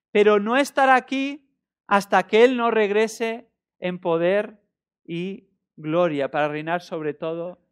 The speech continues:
y sobre todos. ¿Estamos esperando realmente ese reino?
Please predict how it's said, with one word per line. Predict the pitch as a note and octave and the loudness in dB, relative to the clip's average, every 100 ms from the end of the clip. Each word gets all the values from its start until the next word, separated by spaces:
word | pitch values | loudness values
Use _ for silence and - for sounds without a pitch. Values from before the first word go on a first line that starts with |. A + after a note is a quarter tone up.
| _ - | _ -18
y | |
sobre | D#3+ E3+ D3+ D3 | -12 -8 -8 -8
todos. | D3 C3+ - _ _ _ _ _ _ _ _ | -10 -12 -16 _ _ _ _ _ _ _ _
¿Estamos | F3+ - A3 C#4+ B3 | -8 0 2 2 -4
esperando | A#3 F#3+ A3 C#4 | -2 2 2 2
realmente | G#3 G3+ G#3 G3+ G3 | 2 2 0 -6 -6
ese | G3 | -4
reino? | D#3+ D3 D3 G3+ | -4 -4 -6 -12